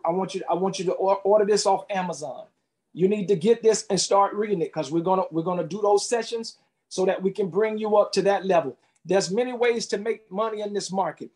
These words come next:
You can make money going up, you can make money going down, and you can make money when the market is trading sideways. You know, you don't, you, you, you, you don't only have to make money one way.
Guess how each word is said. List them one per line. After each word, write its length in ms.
You 120
can 180
make 180
money 460
going 260
up, 300
you 120
can 200
make 180
money 240
going 340
down, 580
and 280
you 60
can 160
make 200
money 220
when 140
the 80
market 340
is 100
trading 340
sideways. 800
You 120
know, 140
you 140
don't, 280
you, 200
you, 180
you, 200
you 80
don't 200
only 260
have 180
to 80
make 240
money 240
one 360
way. 280